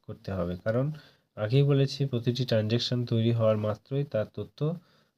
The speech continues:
হাজার হাজার কম্পিউটারে স্টোর হয়ে যায়। হাজার হাজার কম্পিউটার, আর এই তত্ত্বাধিক ট্রানজ্যাকশন মিলে একটি ব্লক তৈরি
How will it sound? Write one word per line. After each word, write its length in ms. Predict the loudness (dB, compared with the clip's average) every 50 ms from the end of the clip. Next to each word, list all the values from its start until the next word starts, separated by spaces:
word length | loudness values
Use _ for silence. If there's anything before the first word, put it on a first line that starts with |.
| _ -8
হাজার 200 | -2 0 2 2
হাজার 200 | 2 2 0 -2 -2
কম্পিউটারে 500 | -2 -4 -6 -4 -2 0 2 2 2 2
স্টোর 260 | 0 -4 -6 -6 -4 -2
হয়ে 180 | -2 0 0
যায়। 220 | 0 -2 -4 -4 -6 -10 _ -20 _ _ _ _ _ _ _ _ _ _ _ _ _ _ _ _ _ _ _ -20 -20 _ _ _ _ _ _ _ _ _ _ _ _ _ _ _ _ _ _ _ _ _ _ _ _ -4
হাজার 220 | 0 2 2 4
হাজার 340 | 4 2 0 0 -2 -2 -2 -4 -8 -12 -14 _ _ _ _ _ _ _ _ _ _ _ _ _ _ _ _ _ _ _ _ _ -4
কম্পিউটার, 440 | -4 0 2 2 4 4 4 2 4
আর 200 | 4 4 2 2 2
এই 220 | 2 4 4 4
তত্ত্বাধিক 480 | 6 4 4 2 2 0 0 0 0 0 0
ট্রানজ্যাকশন 540 | 0 0 2 2 0 0 0 2 2 4 4 4 2 0 -4 _ _
মিলে 260 | 0 0 2 2 2 0
একটি 260 | -2 -4 -6 -6 -6
ব্লক 280 | -2 2 2 2 2 2 -2 _ _
তৈরি 280 | -8 -6 -4 -4 -4